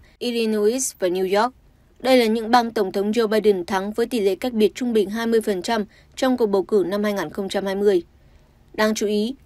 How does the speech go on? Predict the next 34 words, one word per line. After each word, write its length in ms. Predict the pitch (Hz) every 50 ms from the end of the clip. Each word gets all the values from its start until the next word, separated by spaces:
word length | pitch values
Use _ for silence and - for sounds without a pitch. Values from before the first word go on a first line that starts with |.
| _ _
ông 160 | 247 240 240
Trump 260 | 220 254 233 220 214
sẽ 120 | - 233 220
tổ 120 | - 190
chức 180 | - - 254 247
meeting 480 | 247 262 269 - _ 262 254 240 220 220 - _ _ _
ở 140 | - 240 220
Madison 520 | 208 214 240 240 233 233 214 - 226 214 196
Square 360 | - - - 226 233 240 247 -
Garden, 360 | 226 214 196 202 196 185 170 - _ _ - -
sân 260 | - - 285 269 262
vận 120 | 262 247
động 200 | 240 226 - -
đa 140 | 247 240 240
năng 240 | 233 233 240 226 220
của 100 | 208 185
thành 200 | - 196 190 185
phố 180 | - 196 190
New 380 | 202 220 226 214 196 180 214 220
York, 120 | 262 269 - _ _ _ _ _
bang 240 | - 226 226 214 202
New 240 | 202 196 180 185 196
York. 120 | 214 220 - _ _ - - _ _ - _ _ _ _ _ _ _ _ _ -
Việc 120 | 277 262
ông 180 | - 262 269 254
Trump 240 | 277 262 247 247
quyết 100 | - 277
định 160 | 240 254 247 -
áp 180 | - 262 269
dụng 200 | 262 254 - 226
chiến 180 | 208 220 214 220
thuật 160 | 240 240 -
phá 180 | - - 190 190
cách 240 | - - 262 294